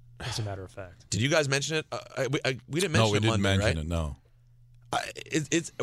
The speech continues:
Speaker 2: it's up there, Don. It's up there among the worst sports tragedies of
Speaker 3: Oh,
Speaker 2: all
Speaker 3: I,
Speaker 2: time.
Speaker 3: I don't think it's close.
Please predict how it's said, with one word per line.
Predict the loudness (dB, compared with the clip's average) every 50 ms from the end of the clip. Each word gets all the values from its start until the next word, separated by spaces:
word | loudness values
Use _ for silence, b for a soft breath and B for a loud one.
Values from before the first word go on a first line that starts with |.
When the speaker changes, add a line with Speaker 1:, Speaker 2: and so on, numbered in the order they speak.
| -6 -6 -8 -18 _ _ _
Speaker 2:
it's | 0 2 2 2
up | 0 0 0 0
there, | 2 2 2
Don. | 2 0 -2 -2 -2 -2
It's | -4 -4
up | -6 -4 0
there | 0 0 2
among | 2 0 -2 -2 0
the | -2 -2
worst | -2 0 0 2 2 2 0 -4 -6 -8 -8 -6
sports | -4 -4 -4 -2 0 2 2 2 0 -4 -8
tragedies | -6 -4 -2 -2 -2 -2 -4 -4 -4 0 4
of | 4
Speaker 3:
Oh, | 6
Speaker 2:
all | 6 8
Speaker 3:
I, | 8 8
Speaker 2:
time. | 8 6 6 6
Speaker 3:
I | 4
don't | 4 2 0
think | -2 -2 -2
it's | -2 -4 -4
close. | -4 0 0 0 0 0 -4 -6 -6 -6 -6 -6 -8